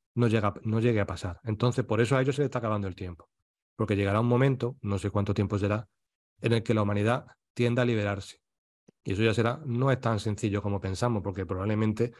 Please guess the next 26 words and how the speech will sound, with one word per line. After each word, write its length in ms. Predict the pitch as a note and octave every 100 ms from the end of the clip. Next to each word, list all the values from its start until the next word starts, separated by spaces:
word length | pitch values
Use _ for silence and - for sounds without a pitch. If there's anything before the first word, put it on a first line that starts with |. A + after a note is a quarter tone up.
| - _
habrá 240 | G#2 G#2 A2
gente 340 | A#2 A#2 G2+
que 120 | F#2
quiera 200 | F#2+ A2
y 40 | A#2
gente 280 | A#2 G#2
que 100 | F#2+
no. 180 | F2+ E2+ _ _ _ _ _ -
No, 140 | G2+
pero 160 | A2 G2+
habrá 160 | G2
la 80 | A2+
posibilidad 640 | B2+ - A2+ G#2 A2+ A2+ - _ _ _
de 120 | - A2
liberarse, 400 | G#2 G2+ G#2+ A#2+
por 100 | A2
lo 60 |
menos, 320 | G#2+ A#2 C3+ C3+
eh, 140 | A2+
a 80 | A#2
nivel 360 | A2 A2 B2+ A#2+
de 100 | A#2
conciencia 500 | A2 G#2 A#2 A2+ B2+
y 40 |
de 80 | G#2
alma, 340 | G#2 F#2+ F2